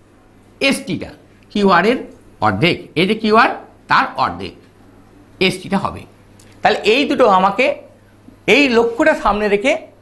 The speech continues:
আমাকে প্রমাণে ধীরে ধীরে এগিয়ে যেতে হবে। তাহলে আমাদের অনেক সময় কোনো কিছু প্রমাণ করার জন্য আমাদেরকে কিছু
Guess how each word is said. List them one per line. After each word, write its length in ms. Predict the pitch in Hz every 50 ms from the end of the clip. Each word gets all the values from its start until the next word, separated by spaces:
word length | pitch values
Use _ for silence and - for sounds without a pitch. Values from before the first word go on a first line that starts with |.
| _ _ - 139
আমাকে 220 | 151 165 175 226 370 392 - -
প্রমাণে 320 | 170 160 151 143 156 220 - - - - -
ধীরে 160 | 123 143 123 131
ধীরে 100 | 190 - -
এগিয়ে 180 | 120 120 110 101
যেতে 160 | 107 - 85 -
হবে। 160 | - - 69 - - - - - - - - - - - - - - - - - - - - - - - - - - - - -
তাহলে 200 | 190 220 254 226 - - - 180
আমাদের 260 | 208 262 302 294 294 269 254
অনেক 160 | 247 285 285 285 -
সময় 240 | 330 311 294 240 190 170 151 - - - - - - - - - - - - _ -
কোনো 120 | 220 240 277 269
কিছু 140 | 269 254 311 302 302 -
প্রমাণ 280 | 240 226 220 226 254 277 277 -
করার 240 | 269 262 262 240 175 151
জন্য 220 | 180 185 196 220 247 233 147 101 - - - - _ _ _ _ _ _ _ _ _ - - - - - 143
আমাদেরকে 380 | 190 226 247 233 262 - 294 277 - 247
কিছু 180 | 214 - 294